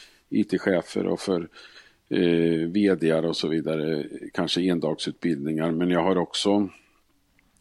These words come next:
mer inspiration kanske för en, för en ledningsgrupp eller, eller för ett större gäng. Men jag är också ute en del på öppna seminarier som till exempel kan vara en viss bransch eller en viss yrkesgrupp då. Så att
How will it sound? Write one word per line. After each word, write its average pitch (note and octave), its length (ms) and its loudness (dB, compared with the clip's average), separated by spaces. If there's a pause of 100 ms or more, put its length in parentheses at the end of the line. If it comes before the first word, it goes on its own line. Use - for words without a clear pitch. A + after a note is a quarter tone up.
mer A2+ 260 4
inspiration G2+ 920 2
kanske F2 340 -2
för F#2 180 -2
en, F2 380 -4
för - 140 -6
en A#2 140 0
ledningsgrupp E2+ 800 -4
eller, E2+ 440 -2
eller F2 200 -4
för - 180 -8
ett F2 80 -10
större D2 380 -4
gäng. D2 240 -6
Men F2 160 -4
jag F#2 100 -2
är F#2+ 40 -2
också F2+ 360 -4 (480)
ute G2+ 320 0
en F2 80 0
del E2 220 0
på D#2+ 460 -4 (100)
öppna G#2+ 300 -2
seminarier D#2 720 0
som F#2 240 -4
till D#3+ 260 -2
exempel D#2+ 440 -4
kan E2+ 160 -4
vara D2 160 -2
en D2+ 120 -6
viss - 400 -6 (480)
bransch D2 580 -2
eller D#2 260 0
en D#2 80 -2
viss - 360 -2
yrkesgrupp - 760 -8
då. - 200 -8 (140)
Så - 140 -6
att - 240 -8